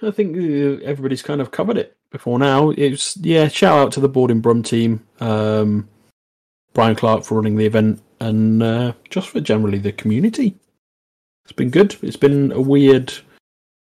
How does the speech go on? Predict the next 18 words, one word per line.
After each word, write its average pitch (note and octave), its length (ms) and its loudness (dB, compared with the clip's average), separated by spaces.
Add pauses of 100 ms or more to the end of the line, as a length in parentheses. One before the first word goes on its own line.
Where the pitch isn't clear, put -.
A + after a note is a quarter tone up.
(240)
eighteen B2+ 400 0
months, - 560 -4 (240)
but - 240 -4 (280)
hopefully G#2+ 640 -6
we'll A2+ 220 -12
start - 380 -10
to, A2 540 -4
uh, G#2+ 220 -6 (800)
open D#3+ 320 4
things E3 220 2
up E3 120 2
again F3 280 6
and F#3 100 4
play F#3 160 2
some F#3 180 0
more F#3+ 220 4
in F#3+ 80 2
person. A3 400 -2